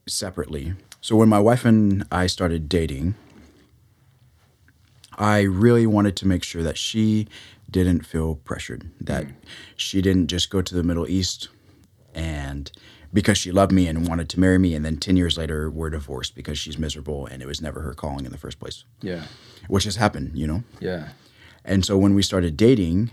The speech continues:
Speaker 1: uh, Jesus was still the integration point. There wasn't, it wasn't like I d-, we didn't talk about God. Of, of course, Jesus was that, and we were very hungry and passionate for him.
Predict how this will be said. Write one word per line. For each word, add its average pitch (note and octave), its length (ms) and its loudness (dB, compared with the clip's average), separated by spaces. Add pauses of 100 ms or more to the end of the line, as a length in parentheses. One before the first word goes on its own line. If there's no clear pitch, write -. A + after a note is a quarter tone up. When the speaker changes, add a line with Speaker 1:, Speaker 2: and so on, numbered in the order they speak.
(140)
Speaker 1:
uh, C#2 200 -6
Jesus B2+ 420 2
was B2+ 140 -4
still B2 400 4
the G2+ 340 2
integration F2+ 540 0
point. C#2+ 260 -8
There E2+ 140 -4
wasn't, F#2 460 -2 (320)
it E2+ 100 -4
wasn't F2+ 300 -2
like D#2+ 120 -6
I E2 60 -2
d-, E2 120 -6
we E2 100 -4
didn't D#2+ 160 -6
talk F#2 220 -4
about D#2+ 240 -2
God. C2+ 340 -4
Of, D#2+ 240 -6
of F2+ 140 -6
course, D#2 280 -4
Jesus E2 420 -8
was C#2+ 140 -14
that, D2+ 240 -8
and C#2+ 220 -6
we D#2 100 -6
were D2+ 80 -2
very D2+ 220 -4
hungry D2+ 280 -4
and C#2 100 -8
passionate D2 360 -8
for D2+ 140 -6
him. E2 220 -2